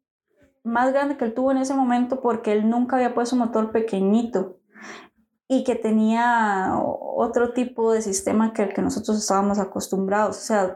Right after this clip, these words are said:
el, el motor es muy diferente. Entonces, el llegar y poner rápido un motor en, de ese,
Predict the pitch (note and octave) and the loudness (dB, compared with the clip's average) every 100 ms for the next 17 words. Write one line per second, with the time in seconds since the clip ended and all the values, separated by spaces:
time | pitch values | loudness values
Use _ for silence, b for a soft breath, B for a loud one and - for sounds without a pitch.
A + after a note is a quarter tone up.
0 | - G3 G3 - - G3+ G3 F#3+ A3 B3 | -2 0 0 0 0 0 0 0 0 2
1 | B3 A#3 A3+ F#3+ B3 C4+ G#3 - B B | 2 0 -2 0 2 0 -4 -8 B B
2 | B A3+ A3 A3+ A3 B3 C4 C4 - _ | B -2 0 2 2 2 0 -4 -16 _
3 | A3+ A3+ A3 G#3 A#3 C4 G#3+ - _ _ | -2 0 0 2 2 0 -4 -14 _ _
4 | _ - A3 A3 G#3 G#3 G#3+ B3 C4+ C4 | _ -2 -2 0 2 2 2 0 0 2
5 | B3+ B3 B3 C4 C4 A#3+ - - _ _ | 2 0 0 2 2 -2 -10 -20 _ _
6 | G#3+ G#3 G3+ G3+ G3+ G3 G3+ G#3 G#3 G#3 | 0 2 4 4 2 0 0 2 2 2
7 | C#4 | 0